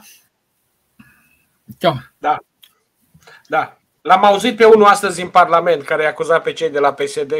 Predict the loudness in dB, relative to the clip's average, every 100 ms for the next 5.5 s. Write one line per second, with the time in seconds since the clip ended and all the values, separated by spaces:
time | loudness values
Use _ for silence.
0 | -8 -4 0 0 0 -6 -6 -10 -12 -16
1 | _ _ _ _ _ _ _ _ _ _
2 | _ _ -8 -6 -6 _ -4 -2 0 0
3 | 0 2 2 2 0 -2 -4 -4 -2 0
4 | 2 2 2 2 2 2 2 4 2 2
5 | -2 -2 -4 -6 -2